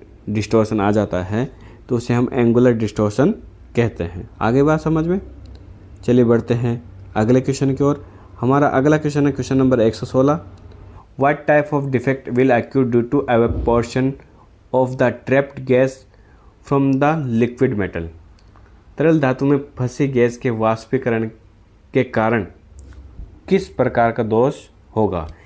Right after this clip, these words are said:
यानी कि क्वेश्चन में हमसे पूछा जा रहा है कि वेल्डिंग के दौरान अगर हमारी वेल्डिंग बीड के अंदर बाहर की गैस फंस गई है या गैस अंदर रह गई है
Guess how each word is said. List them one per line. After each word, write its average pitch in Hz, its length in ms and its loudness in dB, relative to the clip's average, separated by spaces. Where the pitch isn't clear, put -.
यानी 151 180 0
कि 185 80 -2
क्वेश्चन 151 260 -4
में 135 120 0
हमसे 127 200 -4
पूछा 113 280 -2
जा 107 140 2
रहा 98 180 0
है 117 300 -2
कि 131 60 0
वेल्डिंग 135 380 2
के 151 80 2
दौरान 123 360 0
अगर 127 300 2
हमारी 131 460 2
वेल्डिंग 123 480 2
बीड 113 260 2
के 123 80 0
अंदर 113 400 0
बाहर 117 500 0
की 147 140 -4
गैस 127 400 -2
फंस 110 240 -4
गई 98 160 -2
है 92 220 -14
या 120 100 -4
गैस 113 540 -2
अंदर 117 320 -2
रह 117 300 -2
गई 104 220 0
है 110 340 -2